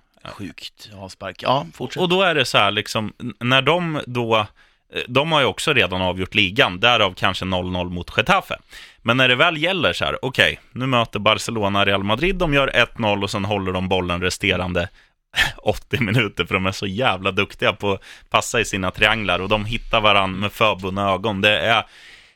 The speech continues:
Speaker 2: om man gillar sån fotboll är det magi. Jag avskyr sån fotboll, men jag lyfter på hatten och säger: "Barcelona,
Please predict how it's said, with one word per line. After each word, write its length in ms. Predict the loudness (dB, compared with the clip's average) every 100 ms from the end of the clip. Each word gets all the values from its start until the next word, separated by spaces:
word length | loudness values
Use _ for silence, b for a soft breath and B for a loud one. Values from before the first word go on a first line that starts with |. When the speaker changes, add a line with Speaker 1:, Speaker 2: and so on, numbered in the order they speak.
| B _
Speaker 2:
om 140 | 0
man 160 | 2 2
gillar 220 | 2 0
sån 220 | 0 -2
fotboll 400 | -2 -6 -4 2
är 60 | 4
det 100 | 4
magi. 520 | 4 2 2 -2 -4 -4
Jag 340 | 0 2 2
avskyr 460 | 2 2 2 -2 -2
sån 240 | 0 -2
fotboll, 460 | -4 -8 -4 -2 0
men 300 | 4 2 0
jag 380 | -2 0 2 0 -2
lyfter 380 | -2 -2 -4
på 120 | -2 0
hatten 420 | 0 -2 -8 -8
och 100 | -6
säger: 380 | -2 0 -2 -4
"Barcelona, 840 | 0 0 2 -2 -2 0 0 0